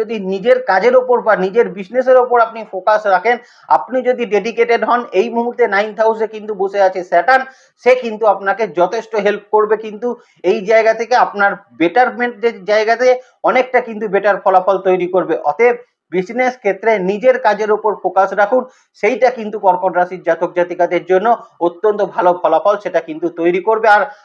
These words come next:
আবারও বলছি, যারা কিন্তু বিজনেস এক্সপ্যানশন করতে চাইছিলেন, বিজনেসকে অনলাইনে কনভার্ট করতে চাইছিলেন, এই রকম জিনিস যারা করতে চাইছিলেন, তাদের জন্য কিন্তু এই সময়টা কর্কট রাশির জাতক জাতিকাদের জন্য বেটার ফলাফল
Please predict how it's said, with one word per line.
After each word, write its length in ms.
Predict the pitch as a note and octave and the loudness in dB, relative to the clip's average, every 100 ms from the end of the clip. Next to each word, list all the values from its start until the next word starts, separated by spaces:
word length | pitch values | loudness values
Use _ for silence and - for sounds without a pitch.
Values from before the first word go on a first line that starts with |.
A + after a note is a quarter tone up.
| - | -2
আবারও 380 | D3 G3+ C4 B3 | 4 6 6 6
বলছি, 280 | A#3 A3 G#3+ | 2 0 -2
যারা 240 | F#3+ F#3+ | 2 2
কিন্তু 260 | G3+ F#3+ F#3 | 0 -2 -2
বিজনেস 420 | F3+ F3+ B3+ B3+ | -4 -2 0 2
এক্সপ্যানশন 500 | A3+ - A3 G#3+ A3+ | -2 0 -2 0 -2
করতে 260 | G#3+ G#3+ A3 | -2 -4 -2
চাইছিলেন, 420 | G#3+ A3 C4 A#3 G#3+ - _ - | 0 0 2 0 0 -10 _ -8
বিজনেসকে 480 | F3+ G3 F#3+ G#3 B3 - | -4 -2 -2 0 0 2
অনলাইনে 480 | F3 A#3 A#3+ A#3+ | 2 4 4 2
কনভার্ট 360 | A3 A3+ A3+ A#3 - | 0 0 0 -2 -4
করতে 180 | - A3+ | -4 0
চাইছিলেন, 360 | A3 A3 A3+ A#3 - | 0 0 -2 -2 0
এই 160 | G3 A#3+ | 0 2
রকম 260 | C4 B3 A3+ | 2 2 -2
জিনিস 220 | G#3+ A3 F#3+ | -6 -6 0
যারা 140 | G#3 G3 | 0 0
করতে 280 | F#3 F3+ F#3 | -4 -6 -2
চাইছিলেন, 360 | F#3+ F#3 A#3 B3+ - _ - | 0 2 2 2 -4 _ -2
তাদের 340 | F#3 A#3+ B3 | 2 4 4
জন্য 240 | A3 A3+ G3+ | 2 0 -2
কিন্তু 260 | G#3 G3 | -4 -2
এই 160 | F#3+ F#3 - | -2 -2 -4
সময়টা 380 | E3+ F#3 G#3 B3 - - - | -2 0 2 2 0 -10 2
কর্কট 320 | A#3 A#3+ A#3 | 4 4 2
রাশির 300 | G#3+ G#3 G3+ F3+ | 2 -2 -2 -2
জাতক 220 | F3+ F3 F3 | -2 -2 -4
জাতিকাদের 460 | F3 F3 E3+ E3+ F#3 | -2 -2 -2 -2 -2
জন্য 140 | G3 G#3 D3+ | 0 -2 -2
বেটার 260 | E3+ A3 G#3+ | 0 0 2
ফলাফল 360 | E3 D#3+ G#3 | 2 2 2